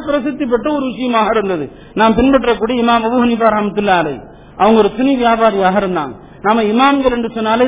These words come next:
சட்ட மேதைகளாக பார்க்கிறோம், மார்க்கத்தினுடைய வழிகாட்டிகளா பார்க்கிறோம். இமாம்கள் சொன்னா நமக்கு தொழுகை சொல்லித் தருவாங்க, நோன்பு சொல்லித் தருவாங்கன்னு நினைக்கிறோம். அதே இமாம்கள் பெரிய பெரிய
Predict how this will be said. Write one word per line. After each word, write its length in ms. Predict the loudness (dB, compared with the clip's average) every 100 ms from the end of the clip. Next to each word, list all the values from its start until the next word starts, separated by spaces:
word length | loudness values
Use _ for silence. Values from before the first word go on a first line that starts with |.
| 0
சட்ட 260 | 0 0
மேதைகளாக 600 | 0 0 0 0 2 2 2
பார்க்கிறோம், 480 | 0 0 0 -2 -2 -8 -20 -14 0
மார்க்கத்தினுடைய 760 | 4 4 2 -4 -2 -2 0
வழிகாட்டிகளா 720 | 0 0 0 0 0 0 2 4
பார்க்கிறோம். 480 | 2 2 2 0 -2 -10 -16 -2
இமாம்கள் 540 | 2 4 4 2 -2
சொன்னா 220 | -2 2
நமக்கு 300 | 2 2 -2
தொழுகை 380 | 0 4 6 4 2
சொல்லித் 300 | -4 -2 0
தருவாங்க, 400 | 2 4 2 0 -2 -6 -10 -20 -4
நோன்பு 360 | 4 6 6 2
சொல்லித் 280 | -2 -6 -2
தருவாங்கன்னு 420 | 2 2 2 0 -2
நினைக்கிறோம். 420 | -2 0 -2 -2 -10 -4
அதே 280 | 0 2 4 2 2
இமாம்கள் 520 | 0 0 2 2 2 0
பெரிய 220 | 2 0 0
பெரிய 200 | -4